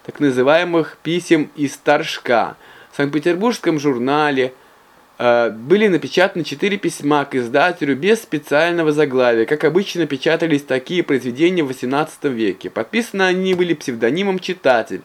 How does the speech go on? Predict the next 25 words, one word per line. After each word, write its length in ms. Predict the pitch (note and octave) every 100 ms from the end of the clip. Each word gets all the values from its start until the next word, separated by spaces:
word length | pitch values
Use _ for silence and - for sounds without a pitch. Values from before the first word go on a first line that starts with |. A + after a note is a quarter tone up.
| - - - -
Кроме 240 | - F#3+ A3+
того, 540 | A3 D#3+ E3+ F3+ E3+ -
все 240 | - G#3+ A3+
они 300 | F#3+ F3+ G3
были 420 | C#3+ D3 G3 G3
помечены 840 | D3 A#2+ B2+ F3 F#3 F3 E3+ D3 - -
городом 420 | C3+ F3 F#3+ G3
Торжком 640 | F#3 G3+ G3+ - D#3+ D#3+ - -
как 200 | - B2
местом 400 | C#3+ F3 F#3 F#3
написания, 680 | F#3 G3 F#3+ C3+ G#2 G2 F2+ -
так 280 | E3+ C3+ -
как, 200 | A#2+ - _ - A#2+
э, 220 | B2+ A#2
глава 560 | B2 D3+ D3+ D3 A2 - _
о 120 | C#3
цензуре 500 | C3 C#3+ C#3 D3+ C3
в 80 | A#2+
«Путешествии» 640 | - A#2 C3+ E3 C3+ - A#2+
Радищева 520 | B2+ D3+ C#3+ B2+ A2+
также 520 | - C#3+ A#2+ G#2 C3+
была 200 | E3 F3+
помещена, 600 | F#3 F#3+ F#3+ G3 F#3+ F#3+ - -
помечена 520 | E3 F3+ F3+ F3+ F3
Торжком, 600 | E3 F3 E3 - F3+ F3+